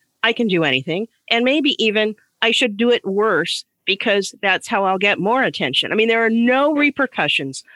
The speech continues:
no accountability. And that's the problem with not making public comments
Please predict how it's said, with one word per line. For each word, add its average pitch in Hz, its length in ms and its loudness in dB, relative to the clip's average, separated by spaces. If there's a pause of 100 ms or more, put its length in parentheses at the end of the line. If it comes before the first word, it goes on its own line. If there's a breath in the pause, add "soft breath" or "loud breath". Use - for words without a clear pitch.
(160 loud breath)
no 247 460 2
accountability. 185 840 -2 (280 loud breath)
And 196 200 0
that's 254 280 0
the 254 100 -4
problem 202 420 -2
with 202 160 -4
not 190 280 -2
making 170 360 -4
public 165 300 -6
comments 190 640 -2